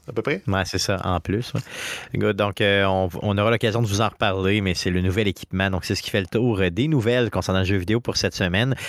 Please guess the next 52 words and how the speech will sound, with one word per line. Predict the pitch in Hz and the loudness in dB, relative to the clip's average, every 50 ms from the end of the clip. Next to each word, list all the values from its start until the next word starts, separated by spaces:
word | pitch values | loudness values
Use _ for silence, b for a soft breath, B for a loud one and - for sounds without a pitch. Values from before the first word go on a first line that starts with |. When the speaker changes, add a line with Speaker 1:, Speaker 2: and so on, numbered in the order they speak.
| B B - | B B 0
Speaker 2:
Allons-y | 95 110 123 135 180 | 2 2 4 4 2
avec | 214 226 - 143 | 2 0 0 -2
le | 123 | -2
sujet | - - - 120 151 190 | 0 0 0 2 2 2
de | 180 165 | 4 2
la | 139 117 | 2 2
semaine. | - - 208 254 | 2 0 0 0
On | 196 | 2
n'a | 135 123 | 0 0
pas | - 196 | 0 0
parlé | - - 226 233 269 311 | 0 0 0 2 0 0
d'un | - 165 131 117 | 2 0 0 0
petit | - - | -2 -4
quelque | - 190 170 - | -2 -2 -2 0
chose | - 285 320 - - | -2 -2 -2 -2 -2
qui | - - | 0 0
s'est | - 127 107 | 0 0 2
passé, | - 117 107 107 101 - - 185 147 147 | 2 4 4 4 2 2 0 2 2 2
euh, | - | 2
cette | - - - 285 - | 0 -2 -2 -2 -2
semaine. | - - - 285 254 302 - 277 339 320 370 330 - - - B B B B B B | -2 0 2 2 2 2 0 0 2 2 2 2 0 -2 -8 B B B B B B
En | 175 180 170 | 0 2 2
fin | - 226 | 2 0
de | 226 | 0
semaine, | - - 220 208 233 233 | 0 0 0 0 -2 -2
il | - | -2
s'est | 208 | -2
passé | 175 - 151 139 - 190 | 0 0 0 0 0 -2
quelque | - 147 - | -2 -2 -2
chose | - 196 208 165 | 0 0 0 2
de | 147 | 0
tout | 131 - 151 | -2 -2 -4
petit, | - - - - - 180 208 | -10 -8 -4 0 2 2 4
là. | 196 185 180 B B B B B B - | 4 2 0 B B B B B B 2
Euh, | 127 123 110 | 2 2 2
Jeff, | - - 156 190 202 - - 139 | 2 2 2 2 2 2 0 0
parle-nous | 123 - 156 175 185 190 | 2 2 2 0 0 0
donc | 185 247 277 220 | 0 0 0 2
de | 160 | 0
Rockstar | 110 90 95 90 - - - 117 123 143 147 143 127 | 0 2 0 0 -2 -2 -2 -2 0 2 2 0 0
qui | - - - | 0 0 0
a | 92 90 | 2 2
eu, | 95 117 143 151 143 131 | 4 4 4 4 4 4
euh, | 113 98 92 90 | 4 2 2 0
peut-être, | - - 131 - 185 180 - | 0 -2 -2 -2 -2 0 0
euh, | 143 131 | 0 2
des | 120 117 117 | 2 2 0
déboires, | 120 117 113 110 104 107 113 - - - - - - - - 82 | 0 0 0 0 0 0 0 0 -2 -2 -2 -2 -2 -2 -2 -2
là, | 82 82 | -2 0
de | 85 90 | -2 -2
petits | - - - - - 123 | -2 -4 -4 -4 -4 -2
déboires. | 107 92 76 80 71 62 55 - - - - | -2 -2 0 -2 -2 -2 -4 -8 -12 -16 -20